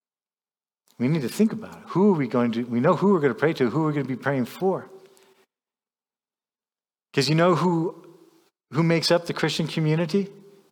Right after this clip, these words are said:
in Israel and in Palestine? You know there's a Christian community there. Do you know who makes them up? The Palestinians.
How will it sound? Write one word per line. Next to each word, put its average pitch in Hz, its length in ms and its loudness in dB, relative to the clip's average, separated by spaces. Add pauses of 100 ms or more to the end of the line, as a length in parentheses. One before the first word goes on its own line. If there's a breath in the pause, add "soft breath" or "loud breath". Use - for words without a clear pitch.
(120)
in 139 120 0
Israel 147 460 0
and 139 100 0
in 135 80 -2
Palestine? 156 560 -6 (600)
You 139 120 -4
know 170 120 4
there's 165 160 0
a 117 60 -8
Christian 165 260 -4
community 135 400 -4
there. 101 260 -12 (600)
Do 135 80 -6
you 127 40 0
know 139 120 2
who 139 80 0
makes 147 280 -2
them 143 120 -2
up? 170 240 -4 (2500)
The - 80 -14
Palestinians. 156 800 -8